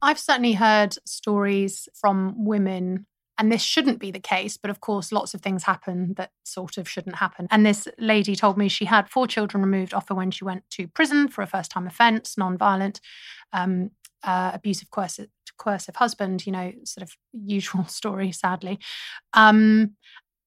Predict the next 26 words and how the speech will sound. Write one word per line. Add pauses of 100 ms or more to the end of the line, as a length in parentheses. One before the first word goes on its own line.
(140)
and
then
she
was
told
her
children
were, (220)
were
gonna
be
adopted (380)
when
she
was
in
prison, (420)
adopted
away
from
her. (680)
Um,
and
she
was
serving,